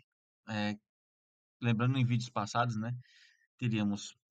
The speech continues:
o cálculo de B quatro aqui, que é o primeiro mês,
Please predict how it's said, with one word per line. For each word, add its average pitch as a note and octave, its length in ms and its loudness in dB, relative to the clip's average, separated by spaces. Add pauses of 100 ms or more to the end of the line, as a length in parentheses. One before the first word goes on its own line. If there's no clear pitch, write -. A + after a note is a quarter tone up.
(1040)
o B2+ 100 -2
cálculo B2 380 4
de G2 120 -8
B B2+ 320 -2 (400)
quatro A#2 380 -2
aqui, A#2 220 -6
que B2 100 -6
é - 20 0
o G2+ 140 -4 (320)
primeiro A#2 460 -2
mês, A#2 500 -2